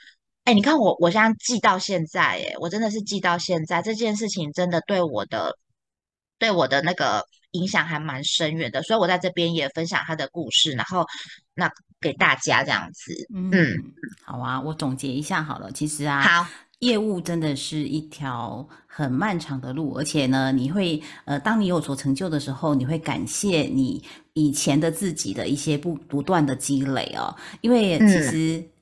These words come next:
Speaker 2: 你知道业务在台语通常会怎么称呼吗？
Speaker 1: 业务啊。
Speaker 2: 嘿，为什么叫业务啊？就是会有个，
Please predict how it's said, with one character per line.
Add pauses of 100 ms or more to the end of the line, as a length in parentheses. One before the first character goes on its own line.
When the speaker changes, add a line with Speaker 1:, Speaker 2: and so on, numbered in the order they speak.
(140)
Speaker 2:
你
知
道
业
务
在
台
语
通
常
会
怎
么
称
呼
吗？ (1400)
Speaker 1:
业
务
啊。 (340)
Speaker 2:
嘿， (480)
为
什
么
叫 (120)
业 (140)
务
啊？ (120)
就
是
会
有
个，